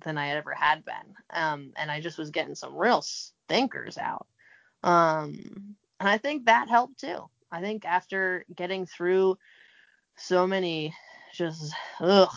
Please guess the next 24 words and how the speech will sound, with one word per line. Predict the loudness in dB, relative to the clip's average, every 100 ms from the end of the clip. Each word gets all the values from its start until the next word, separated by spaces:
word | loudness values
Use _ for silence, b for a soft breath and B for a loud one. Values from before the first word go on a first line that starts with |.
| -4
awful | 2 6 6 4 -8 -14
ones, | -12 -12 -12 -14 -16 -18 _ _ _ _
um, | 0 2 2 -2 -8 -12 -16 -18 _ _ _ _ _ _ _
coming | -8 -4 -2 0
out | 0 0
on | -4
the | -6
other | -6 -6 -8
side | -6 2 4 4 0 -6 -8
to | -6
having | -2 -2 -2 -10 -10
good | -2 0 0
matches, | -8 -12 -14 -18 -18 -20 _ _ _
that's | 8 8 6
where | -6 -14
it | -14
really | -14 -14 -16
clicked. | -10 -10 -10 -18 -16 -8
Just | -6 2
getting | 4 4 2
through | -2 0 2
the | 0
rough | 0 0 -2
stuff | -4 0 0